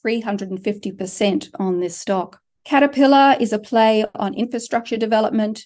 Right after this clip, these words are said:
and housing and agricultural investment. It's in actually buy territory right now, and it's raised its dividend by fifty percent. So it's a great buy too. Freeport-McMoran is a play on the coming copper crisis and is a great buy here.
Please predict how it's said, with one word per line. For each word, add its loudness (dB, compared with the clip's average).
and -4
housing -2
and -4
agricultural -4
investment. -2
It's -4
in 0
actually 0
buy 0
territory -4
right -2
now, -2
and 0
it's -6
raised 0
its -10
dividend -2
by -6
fifty -6
percent. -4
So -2
it's -8
a -4
great -6
buy -2
too. -4
Freeport-McMoran 4
is -4
a -4
play 2
on 4
the -4
coming -4
copper -6
crisis -2
and -4
is -4
a 0
great -4
buy -2
here. -4